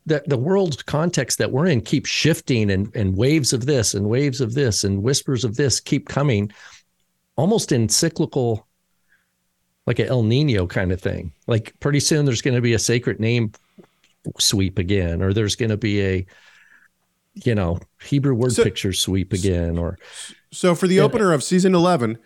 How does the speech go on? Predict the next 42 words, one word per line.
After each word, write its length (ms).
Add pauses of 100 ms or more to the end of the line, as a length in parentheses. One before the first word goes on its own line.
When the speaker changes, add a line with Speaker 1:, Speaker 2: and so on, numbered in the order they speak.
(180)
Speaker 2:
tell 180
me, 120
what 160
do 40
you 140
think 420 (280)
the 100
core 240
message 400
is 320
of 400 (200)
Messiah? 440
I, 140 (100)
I 100
got 200
a 40
new 140
one. 240
I 80
got 140
a 20
new 120
way 120
to 80
describe 380
the 80
core 200
me-, 140
our 140
core 400
message. 460
It's, 120
but 220
go 100
ahead. 240 (2000)
Speaker 1:
Well, 340
off 200
the 40
top 140
of 40
my 120
head, 340